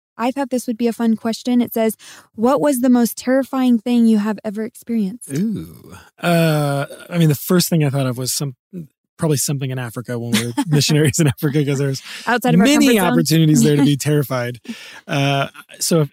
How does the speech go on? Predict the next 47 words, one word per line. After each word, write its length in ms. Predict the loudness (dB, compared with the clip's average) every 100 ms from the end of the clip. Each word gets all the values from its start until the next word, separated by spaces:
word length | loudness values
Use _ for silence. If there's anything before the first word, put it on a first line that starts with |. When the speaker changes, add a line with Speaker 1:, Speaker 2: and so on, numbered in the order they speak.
| -4
Speaker 1:
Don't 140 | 0 0
Speaker 2:
thinking 160 | 0 2
of 40 |
Speaker 1:
scare 120 | 2
anyone 300 | 2 2 2
going 200 | 2 2
to 60 | 0
Africa. 360 | -4 -6 -6 -4
Speaker 2:
Uh, 20 |
well, 320 | 0 0 -2 -6 _ _ _ -16
w-, 220 | -8 -6 0
we 140 | 2
were 100 | 4
young 380 | 4 2 0 2
and 100 | 4
we 140 | 4
were 80 | 4
married 360 | 2 2 2 4
and 80 |
we're 120 | 2 2
out 100 | 2
of 60 |
our 100 | 0
element 380 | 2 2 4 4
and 80 | 4
we're 140 | 2 0 -6
Speaker 1:
<laughs> 120 | -10
Speaker 2:
experiencing 600 | -8 -4 0 0 0 -4 -4
things 180 | -4 -2
that 80 | -2
we've 120 | -4
never 120 | -4
experienced 380 | -6 -6 -6 -4
before. 400 | -4 -2 -2 -4 _ -4
Speaker 1:
I'll 80 | -2
tell 120 | 2
you 100 | 2
what 180 | 2 0
first 180 | -6 -6
came 140 | -4
to 80 | -4
my 140 | -2 -4
mind. 240 | -6 -6
Well, 140 | -4 -2
I 40 |
have 120 | -2
two 380 | -6 -2 -2 -2